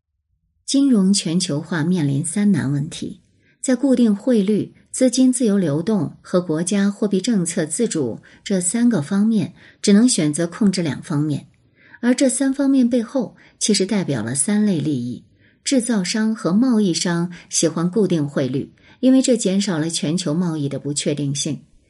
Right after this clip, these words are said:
银行家喜欢资金自由跨境流动，银行的商业模式归根结底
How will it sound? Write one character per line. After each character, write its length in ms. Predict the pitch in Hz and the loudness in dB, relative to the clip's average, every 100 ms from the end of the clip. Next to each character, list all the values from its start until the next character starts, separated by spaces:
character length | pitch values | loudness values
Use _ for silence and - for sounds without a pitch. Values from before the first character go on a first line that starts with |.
| _ _ | _ _
银 240 | 165 190 | 0 0
行 320 | 233 143 170 196 | 0 -2 -2 -2
家 340 | 226 226 233 - - | -2 -4 -8 -16 -8
喜 180 | - 170 | 0 0
欢 260 | 170 196 | 2 2
资 240 | 202 - 247 | 2 2 0
金 400 | 240 233 240 240 | 2 4 6 4
自 280 | - 269 185 | 0 2 2
由 180 | 147 | 2
跨 240 | 165 208 156 | -2 -4 -4
境 180 | 160 131 | -2 -4
流 220 | 117 143 | -4 -4
动， 240 | 190 156 - _ - _ 208 | -4 -6 -14 _ -20 _ 2
银 140 | 254 | 2
行 160 | 247 233 | 4 0
的 100 | 226 | 0
商 220 | 240 240 | 0 2
业 140 | 220 | 2
模 180 | 165 160 | 0 -2
式 200 | - 156 | -2 -2
归 160 | 170 156 | 0 0
根 160 | 165 | -2
结 200 | 160 135 | -2 -4
底 280 | 147 - | -4 -8